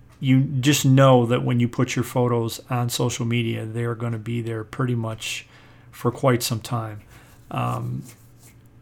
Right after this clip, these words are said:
you know, some people will say that it's not social media that allows these disadvantages to happen, but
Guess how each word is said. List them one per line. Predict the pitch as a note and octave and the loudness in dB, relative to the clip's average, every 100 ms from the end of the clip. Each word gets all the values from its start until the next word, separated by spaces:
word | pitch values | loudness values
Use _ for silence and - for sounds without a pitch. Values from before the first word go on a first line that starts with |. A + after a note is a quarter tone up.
| - _ - - - - | -20 _ -20 -20 -20 -4
you | F3 | 0
know, | D#3+ | 2
some | C#3 E3 D3+ | 2 2 4
people | F3 E3+ D3 | 2 4 2
will | C3+ | 2
say | - C#3+ C#3 | 0 2 2
that | C3 | 2
it's | A#2+ - | 0 0
not | C3+ B2+ | -2 -2
social | - B2+ - | -2 -2 0
media | A#2 A#2 B2 C3 | 0 2 2 0
that | C3 | -2
allows | C#3+ C#3+ C#3+ C#3 | -2 0 0 0
these | C3+ C#3 | 0 0
disadvantages | C3 C#3+ C#3 B2+ C#3 C#3 C3 C3+ | 0 -2 -2 -2 0 0 -2 -4
to | - | -4
happen, | A#2+ C3+ C3 - C#3 | -2 -2 -2 -2 -2
but | A#2+ B2 A#2+ | 0 0 0